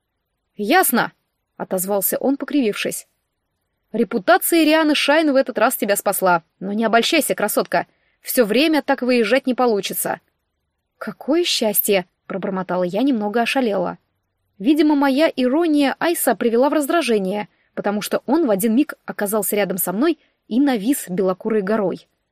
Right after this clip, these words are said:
Глаза сверкнули двумя льдинками, а ноздри защекотал знакомый мятный запах. «Думаешь, шутки?» — проговорил он приглушённо.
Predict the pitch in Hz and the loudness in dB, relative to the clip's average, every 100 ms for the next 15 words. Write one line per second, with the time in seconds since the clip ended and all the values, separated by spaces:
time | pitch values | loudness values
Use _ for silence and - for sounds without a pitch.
0 | _ _ - 180 208 202 196 - 190 240 | _ _ -14 -4 -2 0 -2 -4 -4 0
1 | 285 208 185 196 180 170 269 320 330 294 | 2 2 -2 -2 -4 0 0 2 0 -2
2 | _ _ _ - 202 196 269 233 220 202 | _ _ _ -10 -8 -4 -4 -2 -4 -4
3 | 196 214 196 262 233 196 196 - 294 262 | -6 -6 -2 0 0 -4 -6 -4 -2 -2
4 | 240 240 240 220 196 - - - _ _ | -4 -4 -4 -4 -6 -8 -14 -18 _ _
5 | _ _ _ _ _ _ _ 180 214 214 | _ _ _ _ _ _ _ -8 -4 0
6 | 214 - - 330 - 285 175 _ _ _ | 0 0 2 0 4 2 2 _ _ _
7 | _ - 208 175 208 214 190 185 185 214 | _ -12 -8 -4 -2 -2 -2 -4 -2 -2
8 | - 202 185 170 | 0 0 0 -4